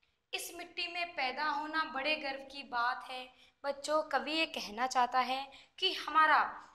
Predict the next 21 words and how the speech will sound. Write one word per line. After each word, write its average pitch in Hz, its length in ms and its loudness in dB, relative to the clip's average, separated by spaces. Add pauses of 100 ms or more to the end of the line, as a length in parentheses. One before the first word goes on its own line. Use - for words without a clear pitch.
(160)
मतलब 311 180 -2
हमारी 285 380 4
भारत 247 400 0
की 330 100 4
जन्मभूमि 277 600 -2
पर 285 200 0
या 302 240 8 (320)
इस 294 200 -10
धरती 240 240 -8
पर 330 160 0
पैदा 262 380 -2
होना 277 320 -4
बहुत 277 340 -12
ही 320 80 -6
गर्व 240 500 -4
यानी 262 200 0
कि 415 520 2
गौरव 247 220 4
की 403 440 -4 (160)
बात 262 320 6
है। 214 340 -8